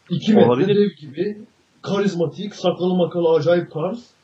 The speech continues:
Speaker 2: Abi hiç kim-, hiçbir
Speaker 1: Hiçbir
Speaker 2: şey
Speaker 1: adam.
Speaker 2: göründüğü kadar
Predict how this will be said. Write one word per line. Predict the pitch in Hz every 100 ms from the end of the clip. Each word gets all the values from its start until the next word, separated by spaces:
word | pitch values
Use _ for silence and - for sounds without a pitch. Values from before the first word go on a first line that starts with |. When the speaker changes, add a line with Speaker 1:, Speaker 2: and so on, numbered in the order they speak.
| _ _ _
Speaker 2:
Abi | - 151 165 131
hiç | 127 -
kim-, | 165
hiçbir | 165 170
Speaker 1:
Hiçbir | 190
Speaker 2:
şey | 202 175
Speaker 1:
adam. | 190 190 240
Speaker 2:
göründüğü | 147 - 170 165
kadar | 165 151 160